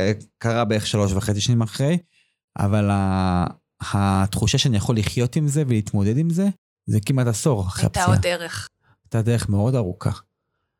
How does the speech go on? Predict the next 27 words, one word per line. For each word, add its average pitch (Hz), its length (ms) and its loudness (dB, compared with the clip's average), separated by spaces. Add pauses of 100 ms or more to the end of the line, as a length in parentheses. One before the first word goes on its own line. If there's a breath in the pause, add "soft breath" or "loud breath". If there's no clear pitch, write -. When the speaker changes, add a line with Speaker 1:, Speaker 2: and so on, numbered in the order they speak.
(240)
Speaker 1:
מאוד 147 240 0
ארוכה, 139 340 0
כי 104 640 2
אני 98 380 2
לא 120 260 -2
רציתי 135 240 -2
להחלים. 113 460 0 (540)
כאילו, 113 160 0
מה 127 120 0
זה 156 80 0
לא 139 140 0
רציתי 120 180 -2
להחלים? 104 380 0
אני 95 120 0
כן 131 140 0
רציתי 143 240 -2
להחלים, 107 360 0
רציתי 104 180 0
שהפוסט-טראומה 120 600 0
תיעלם 117 320 0
לי 131 80 0
מהחיים, 117 600 0
ושאני 110 480 0
אחזור 123 360 0
להיות 123 240 0
כמו 123 140 -2
שהייתי. 120 500 -2